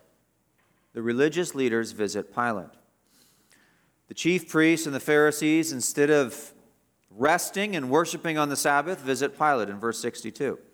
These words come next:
The next day, that is, after the day of preparation, the chief priests and the Pharisees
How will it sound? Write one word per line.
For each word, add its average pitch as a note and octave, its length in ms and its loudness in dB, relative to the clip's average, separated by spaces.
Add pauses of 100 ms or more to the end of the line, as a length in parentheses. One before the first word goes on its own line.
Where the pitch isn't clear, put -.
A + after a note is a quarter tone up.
(540)
The B2+ 80 -4
next D#3+ 240 -2
day, C#3 260 4
that C#3 200 2
is, C3 220 0
after C3+ 280 0
the C3 100 -6
day B2+ 180 2
of B2+ 160 0
preparation, C3 680 0
the B2 80 -8
chief D#3 340 -2
priests C3 360 0
and B2+ 80 -8
the A#2 60 -8
Pharisees A2+ 760 0